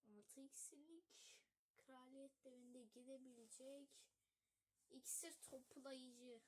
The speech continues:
İksir toplayıcı daha iyi bir seçenek. Altıncı kart için çekiyorum ve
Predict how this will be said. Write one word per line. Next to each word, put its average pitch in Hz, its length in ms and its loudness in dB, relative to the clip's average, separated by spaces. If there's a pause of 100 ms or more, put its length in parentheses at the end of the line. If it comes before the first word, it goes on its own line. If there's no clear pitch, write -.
(300)
İksir 269 380 6
toplayıcı 240 880 -4
daha 233 320 0
iyi 226 320 -4
bir 214 60 -6
seçenek. 202 580 -2 (1600)
Altıncı 285 520 6
kart 302 360 8
için 294 300 8
çekiyorum 277 800 6
ve 320 240 2